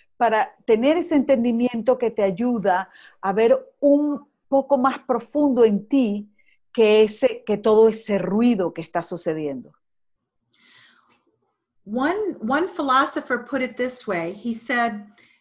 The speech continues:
Speaker 2: "Between stimulus and response,"
Speaker 1: Un filósofo lo puso así,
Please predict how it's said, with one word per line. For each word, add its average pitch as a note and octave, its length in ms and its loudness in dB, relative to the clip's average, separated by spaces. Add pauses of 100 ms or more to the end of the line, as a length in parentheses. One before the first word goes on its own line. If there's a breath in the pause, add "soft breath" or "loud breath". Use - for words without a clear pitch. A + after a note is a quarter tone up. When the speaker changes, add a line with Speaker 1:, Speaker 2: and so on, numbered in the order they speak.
(120)
Speaker 2:
"Between D4 640 0
stimulus E4+ 1300 -2 (800)
and A#3+ 200 -2
response," G3+ 1040 -4 (480)
Speaker 1:
Un C#4 180 2
filósofo C4 640 0
lo F#3 140 2
puso F#3+ 260 -4
así, F#3 320 -8